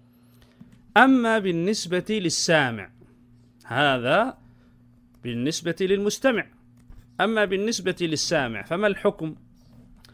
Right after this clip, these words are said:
أيضًا الجمهور وهم الأكثر قالوا: لا يستحب سجود التلاوة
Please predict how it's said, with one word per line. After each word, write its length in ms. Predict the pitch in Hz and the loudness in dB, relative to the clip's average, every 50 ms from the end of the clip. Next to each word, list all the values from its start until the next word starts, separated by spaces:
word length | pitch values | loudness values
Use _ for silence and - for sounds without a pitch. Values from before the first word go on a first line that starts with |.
| - - - - - 202 | -20 -20 -20 0 4 6
أيضًا 580 | 220 233 240 226 202 170 180 175 160 147 - - - - - - - - - - | 6 8 6 4 4 4 2 2 2 2 -2 -6 -12 -20 -20 -20 -20 -4 -2 0
الجمهور 800 | 175 175 165 156 160 165 170 165 156 175 202 202 175 143 113 120 | 0 0 0 0 -2 0 0 2 2 4 4 6 4 4 2 2
وهم 280 | 135 147 160 160 156 | 0 2 2 2 2
الأكثر 600 | 156 160 - 208 220 - - 240 240 240 233 - - - _ _ _ _ _ _ - _ _ - _ - | 0 2 0 0 0 0 0 2 2 2 0 -4 -14 -20 _ _ _ _ _ _ -20 _ _ -18 _ 2
قالوا: 760 | 156 170 175 180 175 175 170 165 160 156 151 147 143 135 131 - - - - _ _ - | 4 6 8 8 8 8 6 6 4 0 0 0 -2 -4 -6 -10 -18 -20 -20 _ _ -8
لا 480 | 120 127 143 156 170 175 175 175 170 | -2 2 4 4 6 6 6 6 6
يستحب 840 | 165 156 151 156 139 - - - - - 120 - - 165 170 143 120 113 - - - _ - _ _ - _ | 4 2 0 -2 -4 -4 -8 -6 -6 -6 -6 0 0 0 0 0 -2 -8 -18 -20 -20 _ -20 _ _ -20 _
سجود 680 | - - - - - 151 143 131 135 170 180 165 151 139 | -18 -12 -10 -4 -2 -2 -2 0 0 0 2 2 2 0
التلاوة 920 | 135 - - _ - 135 131 139 151 165 180 180 185 202 220 190 - - | -2 -4 -6 _ -6 -4 0 2 4 4 4 4 4 2 2 0 -2 -8